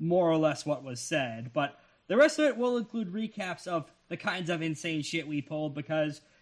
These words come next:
there's still a lot to go, to go over what we did.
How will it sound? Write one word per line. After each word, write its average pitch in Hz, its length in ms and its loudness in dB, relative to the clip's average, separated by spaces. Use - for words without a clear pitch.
there's 269 280 4
still 359 320 -2
a 320 60 6
lot 294 300 4
to 262 80 -2
go, 247 340 0
to 214 80 -8
go 214 240 2
over 190 220 4
what 175 280 2
we 165 120 -2
did. 135 440 0